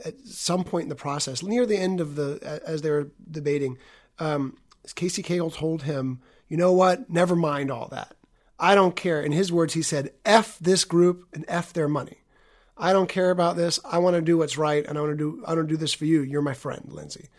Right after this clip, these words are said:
And Lindsey said, and Lindsey took out a, a napkin and dabbed his eyes. I mean, he was getting verklempt, as we would say.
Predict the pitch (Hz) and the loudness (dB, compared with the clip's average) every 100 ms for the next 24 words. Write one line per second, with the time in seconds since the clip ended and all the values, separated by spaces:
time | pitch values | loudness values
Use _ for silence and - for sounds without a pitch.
0 | _ _ _ _ - 165 170 190 214 202 | _ _ _ _ -6 -2 2 2 2 0
1 | 175 139 135 147 151 170 156 - 165 139 | 0 -2 -6 -6 -6 -6 -8 -10 -10 -10
2 | - - - - 135 135 131 - 131 123 | -12 -18 -20 -18 -14 -12 -12 -14 -14 -14
3 | 120 135 147 143 131 143 - - 135 123 | -10 -8 -8 -8 -8 -8 -10 -14 -12 -8
4 | 170 170 139 147 139 127 - _ _ _ | -6 -6 -4 -2 -2 -6 -12 _ _ _
5 | 135 143 - 165 160 131 127 131 127 135 | -6 -2 2 2 2 -4 -4 -4 -4 -6
6 | 127 | -6